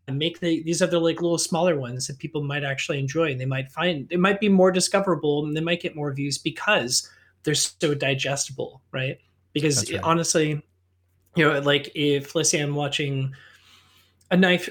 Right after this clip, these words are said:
Speaker 1: sharpening video, right? You know, 'cause th-, those are very much things.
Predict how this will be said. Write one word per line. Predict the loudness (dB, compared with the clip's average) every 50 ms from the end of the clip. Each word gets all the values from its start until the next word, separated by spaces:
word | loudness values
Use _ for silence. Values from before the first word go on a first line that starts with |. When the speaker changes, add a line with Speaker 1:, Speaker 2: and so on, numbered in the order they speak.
| -6
Speaker 1:
sharpening | -2 0 2 2 2 2 0 -2 -2 -2 0
video, | 0 0 -2 -2 -4 -6 -8 -10 -12 -14 -16 _ _
right? | -8 -6 -6 -8 -8 -12 _ _ -8
You | -6 -6
know, | -4 -6 -6
'cause | -4 -4 -4 -4 -4
th-, | -4 -6 -8 -6 _
those | -4 -2 -2 0 -2
are | -2 -4 -6 -8 -12 _ _ _ _ -8
very | -2 2 2 4 4
much | 2 0 -4 -4 -2
things. | -2 -2 -2 -2 -4 -6